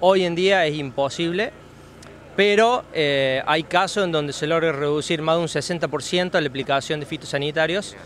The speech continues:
eh, y eso ya es muy importante en lo que es reducción de agroquímicos y,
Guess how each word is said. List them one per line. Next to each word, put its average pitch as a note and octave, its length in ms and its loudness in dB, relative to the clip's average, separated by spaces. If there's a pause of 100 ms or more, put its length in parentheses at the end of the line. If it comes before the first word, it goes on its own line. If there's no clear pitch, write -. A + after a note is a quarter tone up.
(500)
eh, A#2+ 520 0
y C#3+ 160 0
eso F3 320 2
ya C#3+ 320 2
es D3+ 300 -2 (300)
muy E3 260 2
importante D3 920 2
en B2+ 80 -4
lo B2 120 -6
que D3 80 -4
es B2+ 60 -8
reducción C3 500 -4
de A#2+ 520 -2
agroquímicos B2+ 720 -8
y, A2 240 -10